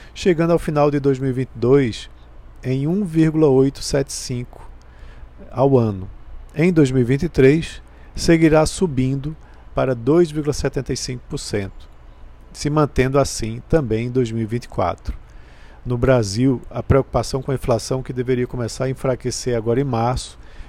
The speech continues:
foi renovada por conta da guerra da Rússia e Ucrânia, que elevou consideravelmente o preço do petróleo e de, das demais commodities agrícolas, empurrando a expectativa do I P C A para cima.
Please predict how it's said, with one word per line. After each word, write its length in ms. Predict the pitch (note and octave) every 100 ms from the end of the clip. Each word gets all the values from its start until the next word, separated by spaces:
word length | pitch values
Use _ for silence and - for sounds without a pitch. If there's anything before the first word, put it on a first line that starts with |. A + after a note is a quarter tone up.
| -
foi 140 | - C3
renovada 720 | D3 D3 B2 G#2 A#2 C3 B2+
por 200 | - B2
conta 260 | - C3+
da 100 | B2
guerra 280 | B2 B2 B2+
da 140 | C3 B2
Rússia 580 | A2+ B2 C3+ - C#3 D3 -
e 100 | C#3
Ucrânia, 540 | C#3+ - A#2 G#2+ F#2+ F#2+ - - - - - - - - - -
que 120 | D3+
elevou 400 | D#3 C3+ A#2 C#3+
consideravelmente 1080 | E3 D#3 F#3 E3+ D#3 D3 C3+ A2+ B2+ C3+ B2+
o 40 |
preço 340 | - A#2+ A#2+
do 80 | -
petróleo 580 | - D3 - A2+ B2+ C#3 - - - - - - -
e 140 | G3
de, 340 | F3+ F#3 G3 F3+
das 260 | C#3+ D#3+
demais 400 | D3 D#3 C3 C#3
commodities 680 | - C#3+ B2 B2 A#2+ - B2+
agrícolas, 800 | C#3 A2 A2+ B2 - G2+ - - - - - - - - - -
empurrando 640 | B2+ - C3 A2 C3 C#3+
a 40 | C3+
expectativa 640 | - B2+ - A2+ B2 B2
do 100 | A#2+
I 40 | B2
P 180 | C3
C 160 | B2 B2
A 80 | A2
para 160 | -
cima. 480 | D3+ - G2+ F#2+ A2+